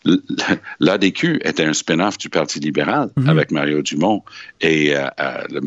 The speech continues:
Speaker 1: Maître Allaire. Donc, ici, c'est pas un spin-off. Il a pris quand même, il a fait un reverse takeover de, de l'A D Q,
Speaker 2: Mhm.
Speaker 1: mais c'est quand même un fait unique, à mon point de vue, là,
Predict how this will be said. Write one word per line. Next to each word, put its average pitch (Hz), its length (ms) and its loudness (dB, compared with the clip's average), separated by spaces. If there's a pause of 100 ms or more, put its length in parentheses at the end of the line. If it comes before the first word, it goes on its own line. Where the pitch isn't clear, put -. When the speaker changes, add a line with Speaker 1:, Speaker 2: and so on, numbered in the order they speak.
(920)
Speaker 1:
Maître 85 300 2
Allaire. 127 400 0 (320)
Donc, 90 200 0 (380)
ici, - 400 0
c'est - 160 0
pas 87 140 0
un 76 80 0
spin-off. 98 600 -2 (280)
Il - 160 2
a - 80 0
pris - 460 2
quand 65 200 -4
même, 87 300 0 (100)
il 67 320 -4
a 69 60 2
fait 80 220 0
un 71 100 0
reverse 76 340 2
takeover 73 540 2 (320)
de, 50 520 0
de 71 140 0
l'A 69 160 2
D - 140 -4
Q, - 320 0
Speaker 2:
Mhm. 143 260 4 (140)
Speaker 1:
mais 127 100 4
c'est - 220 0
quand 98 220 0
même 113 240 -2
un 85 120 -8
fait - 320 -2
unique, 87 320 -4
à 78 140 0
mon 113 200 4
point 92 320 -4
de 80 80 -8
vue, 98 200 -6
là, 80 220 -6